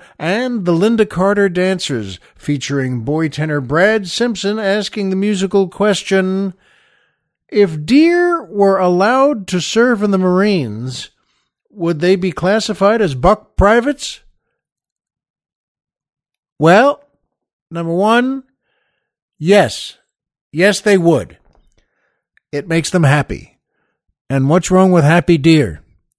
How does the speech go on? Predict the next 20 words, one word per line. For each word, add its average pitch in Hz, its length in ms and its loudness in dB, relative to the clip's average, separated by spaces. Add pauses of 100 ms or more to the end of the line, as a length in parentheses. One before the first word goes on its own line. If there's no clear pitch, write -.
(1000)
Good 214 360 2
question, 185 540 0
though, 117 180 -6
Brad. 85 420 -12 (560)
Yeah. 175 260 -6 (100)
<laughs> 110 160 -8 (800)
Buck 160 280 -4
privates. 202 560 0 (360)
And 160 140 -4
there's 160 160 0
another 208 320 2
reason 214 380 -2
that's 175 220 -2
a 156 40 -10
good 160 200 -4
question, 175 760 -6 (880)
is 127 240 -6
because, 139 580 0
uh, 127 580 2
well, 196 600 2